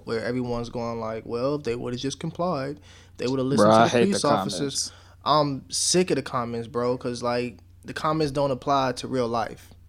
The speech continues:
Speaker 1: It's a
Speaker 2: Not
Speaker 1: bunch
Speaker 2: at
Speaker 1: of people
Speaker 2: all.
Speaker 1: in cyber that's trying to say, like, this is the result of you not following this particular narrative, which does not apply and is not relative. And here's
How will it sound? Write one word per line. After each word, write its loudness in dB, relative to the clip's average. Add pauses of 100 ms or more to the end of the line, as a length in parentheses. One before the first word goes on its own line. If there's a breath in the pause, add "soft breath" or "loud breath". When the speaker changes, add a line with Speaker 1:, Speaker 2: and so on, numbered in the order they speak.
(440 soft breath)
Speaker 1:
It's -10
a -2
Speaker 2:
Not 2
Speaker 1:
bunch 4
Speaker 2:
at 0
Speaker 1:
of 2
people 2
Speaker 2:
all. 2
Speaker 1:
in 2
cyber 2
that's -4
trying -2
to -2
say, 0
like, -2 (480 soft breath)
this 0
is 0
the -2
result 0
of -2
you 0
not -4
following 0
this -6
particular -8
narrative, -2
which -8
does -4
not 0
apply 0
and -6
is -6
not -2
relative. -2 (460 soft breath)
And -6 (380)
here's 2